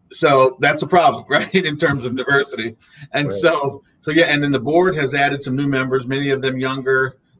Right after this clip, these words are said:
Speaker 1: Uh, several of them are people of color. So they have taken some pretty, some pretty aggressive steps to address, uh, the age as well as the, uh, ethnicity, uh, and gender, uh, gaps,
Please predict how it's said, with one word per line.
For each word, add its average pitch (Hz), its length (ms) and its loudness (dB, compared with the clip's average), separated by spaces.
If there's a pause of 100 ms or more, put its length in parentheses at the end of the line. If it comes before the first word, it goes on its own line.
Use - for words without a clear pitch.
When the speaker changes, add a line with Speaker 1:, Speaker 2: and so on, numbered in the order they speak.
(120)
Speaker 1:
Uh, 113 120 -6
several 143 420 -4
of 123 140 0
them 127 380 0
are 120 260 -2
people 139 280 -8
of - 80 -10
color. 127 260 -2
So 131 400 0 (300)
they 170 160 4
have 175 160 2
taken 165 340 0
some 135 160 -6
pretty, 147 260 -8 (120)
some 131 160 -14
pretty 143 380 -6
aggressive 131 400 -2
steps 123 500 0
to 117 440 0 (220)
address, 127 640 0 (360)
uh, 110 380 -2
the 110 140 -2
age 127 380 2
as 104 140 -8
well 123 220 2
as 113 260 -2
the, 107 420 -4 (120)
uh, 113 260 -6
ethnicity, 123 580 0 (500)
uh, 117 180 -2
and 123 140 -2
gender, 117 560 0 (320)
uh, 107 200 -4
gaps, 113 640 -2